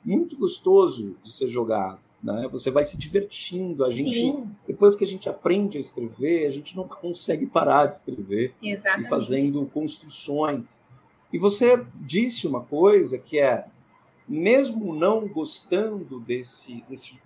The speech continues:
Speaker 1: é, jogo de ilustração, é, a, explorar o mesmo campo semântico sobre a questão do sangue, a questão da biologia, glóbulos brancos, entre outras coisas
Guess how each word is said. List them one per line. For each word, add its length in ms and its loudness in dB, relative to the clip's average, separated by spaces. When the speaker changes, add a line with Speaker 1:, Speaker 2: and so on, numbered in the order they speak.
Speaker 1:
é, 100 -4
jogo 260 -8
de 120 -16
ilustração, 840 0
é, 160 0
a, 180 0
explorar 400 6
o 60 4
mesmo 280 -2
campo 220 -6
semântico 720 -4
sobre 220 -8
a 40 -14
questão 260 -10
do 100 -16
sangue, 540 -2
a 40 -8
questão 240 -10
da 60 0
biologia, 680 -4
glóbulos 420 -2
brancos, 580 -2
entre 180 -8
outras 220 -10
coisas 440 0